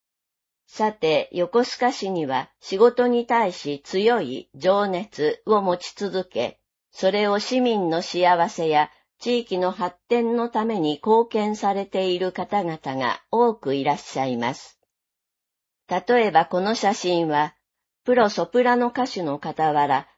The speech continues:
特別講師として小学校で音楽を教えていただいている松永千文さんの授業の様子です。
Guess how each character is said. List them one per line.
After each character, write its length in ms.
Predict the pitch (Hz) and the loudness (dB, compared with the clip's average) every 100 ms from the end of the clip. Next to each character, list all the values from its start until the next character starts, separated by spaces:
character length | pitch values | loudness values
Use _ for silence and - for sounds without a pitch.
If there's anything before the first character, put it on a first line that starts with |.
| _ | _
特 260 | - 180 233 | -4 0 4
別 280 | 247 254 - | 4 2 -2
講 280 | 240 240 | 2 4
師 160 | 233 - | 2 -4
と 140 | 156 | -6
し 160 | 165 - | -6 -6
て 240 | 139 127 _ _ _ | -6 -6 _ _ _
小 280 | - 233 240 | 0 2 2
学 300 | 240 247 _ | 0 -2 _
校 280 | 185 170 165 | 0 0 2
で 220 | 160 - | 0 0
音 260 | 220 247 220 | 0 0 0
楽 400 | 202 - 151 151 | -2 -2 0 0
を 160 | 143 - | 0 -2
教 240 | - 226 | -4 2
え 80 | 233 | 2
て 220 | 233 208 | 2 0
い 100 | 190 | 0
た 140 | - 190 | 0 2
だ 160 | 185 | 2
い 100 | 175 | 0
て 200 | - 165 | -2 -2
い 140 | 156 151 | 0 0
る 220 | 143 131 _ _ _ | -4 -6 _ _ _
松 320 | - 185 262 | -4 -2 0
永 280 | 247 220 170 | 0 0 -2
千 160 | - 170 | -4 -10
文 300 | 208 220 220 | -4 -2 -2
さ 240 | - 185 | 0 0
ん 120 | 175 170 | 0 0
の 200 | 156 120 | -2 -4
授 240 | 185 247 | -2 0
業 260 | 220 190 127 | 0 -2 -4
の 160 | 127 | -4
様 240 | 147 156 165 | -2 0 -2
子 180 | - | -6
で 200 | 123 117 | -4 -4
す。 260 | - - _ | -4 -16 _